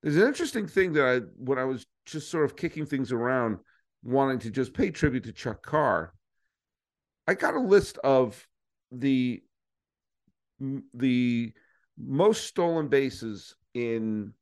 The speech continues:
baseball history, Major League Baseball history. Um, obviously, number one is Rickey Henderson. He's the only one who has stolen a thousand bases, and he finishes one thousand four hundred and six.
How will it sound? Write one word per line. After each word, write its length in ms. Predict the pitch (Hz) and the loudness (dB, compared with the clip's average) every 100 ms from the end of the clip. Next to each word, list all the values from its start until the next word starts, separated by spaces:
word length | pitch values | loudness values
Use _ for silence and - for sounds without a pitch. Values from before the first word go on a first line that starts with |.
| _ _ _ - | _ _ _ -2
baseball 440 | 123 123 - 113 | 0 0 2 2
history, 260 | 101 98 90 | 2 -2 -4
Major 300 | 98 127 110 | -2 -2 -2
League 120 | 98 | -4
Baseball 320 | 95 87 - | -4 -4 -6
history. 360 | 82 - - 52 - - _ _ _ _ _ 87 | -8 -8 -12 -16 -18 -20 _ _ _ _ _ -10
Um, 400 | 87 85 80 78 _ _ _ _ _ _ _ - | -8 -8 -10 -14 _ _ _ _ _ _ _ 0
obviously, 340 | 131 123 135 | 2 2 -2
number 220 | 127 113 117 | -2 0 -2
one 380 | 110 107 98 - | -2 -2 -6 -8
is 440 | - 98 95 85 - _ | -4 -2 -4 -6 -16 _
Rickey 260 | - - 107 | -8 -6 -4
Henderson. 380 | 101 85 73 82 | -4 -4 -8 -8
He's 180 | 107 92 | -6 0
the 100 | 113 | 4
only 160 | 110 | 4
one 140 | 110 101 | 4 2
who 80 | 98 | -2
has 100 | - | -4
stolen 380 | 107 98 92 | -2 -2 -2
a 40 | 82 | -4
thousand 520 | - 117 117 101 95 | 0 2 2 0 -4
bases, 420 | 85 82 90 85 - _ _ - | -4 -4 -8 -10 -14 _ _ -8
and 160 | 90 107 | 0 0
he 60 | |
finishes 420 | 104 110 98 92 | 2 0 0 -2
one 300 | 82 92 107 | -4 -2 -2
thousand 360 | 92 98 87 92 - | 0 0 0 -4 -4
four 160 | 95 | -4
hundred 300 | 87 90 76 | -2 -4 -6
and 80 | - | -10
six. 720 | - - - 92 - - - | -16 -8 -2 -2 -4 -18 -20